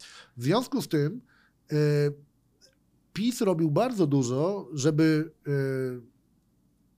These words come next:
powiedziałbym, e, tak utwierdzić nas w przekonaniu, że Polska to jest tego, kto, e, kto wygrywa wybory i jego ewentualnie wyborców. To jest jak, e,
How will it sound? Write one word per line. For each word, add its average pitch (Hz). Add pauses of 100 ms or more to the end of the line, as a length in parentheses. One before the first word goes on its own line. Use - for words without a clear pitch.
(720)
powiedziałbym, 160
e, - (920)
tak - (260)
utwierdzić 202
nas 139
w -
przekonaniu, 151 (480)
że 160 (260)
Polska 226
to 185
jest 151
tego, 170
kto, 147 (520)
e, -
kto -
wygrywa 147
wybory 120 (520)
i 269
jego 165
ewentualnie 139
wyborców. - (460)
To 311
jest 220
jak, 160
e, -